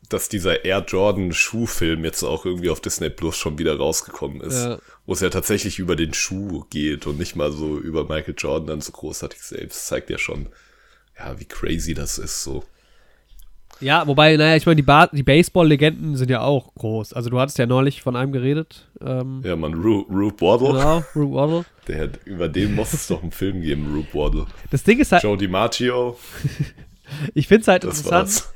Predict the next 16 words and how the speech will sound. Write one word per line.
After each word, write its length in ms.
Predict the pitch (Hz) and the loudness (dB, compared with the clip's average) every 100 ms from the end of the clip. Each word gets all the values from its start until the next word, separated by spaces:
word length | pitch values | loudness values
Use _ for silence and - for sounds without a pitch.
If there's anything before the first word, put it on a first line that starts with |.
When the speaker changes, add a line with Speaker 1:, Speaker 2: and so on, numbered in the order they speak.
| - | -6
Speaker 2:
Also 220 | 170 170 | -2 -2
klar, 320 | - 185 165 - _ | 2 4 4 2 _
ich, 100 | 147 - | -10 -2
ich 100 | 165 | 4
meine, 120 | 185 | 6
sowas 220 | 175 185 | 6 4
wie, 100 | 185 165 | 2 -4
wie, 400 | 143 156 160 - | -2 0 2 2
ähm, 360 | 151 139 139 127 _ _ _ _ _ | 0 0 -4 -10 _ _ _ _ _
Baseball 500 | 151 208 - 190 180 | 6 6 6 6 6
und 80 | 156 | 4
Football 400 | - 185 170 165 156 | 2 4 6 6 4
ist 160 | 165 | 2
halt 240 | 143 131 - | 2 0 0
überhaupt 720 | 143 117 - - 160 - 147 | 0 0 0 6 6 4 -2
nicht 320 | 131 - | -2 -2